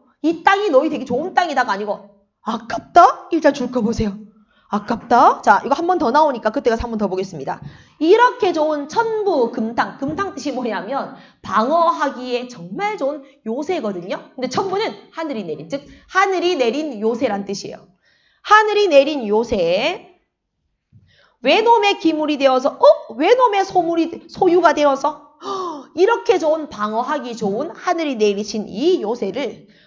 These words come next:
외놈의 기물이 되어서 칭제, 칭왕 하면서 왕, 왕을 칭하며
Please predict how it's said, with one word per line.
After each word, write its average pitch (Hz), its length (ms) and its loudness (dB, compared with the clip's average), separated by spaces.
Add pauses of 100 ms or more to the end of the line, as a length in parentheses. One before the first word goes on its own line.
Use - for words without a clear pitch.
(180)
외놈의 415 640 4
기물이 302 480 -4
되어서 202 640 -2 (320)
칭제, 277 640 -2
칭왕 277 560 0
하면서 285 680 -4 (100)
왕, 226 500 -2
왕을 294 440 -2
칭하며 220 560 -6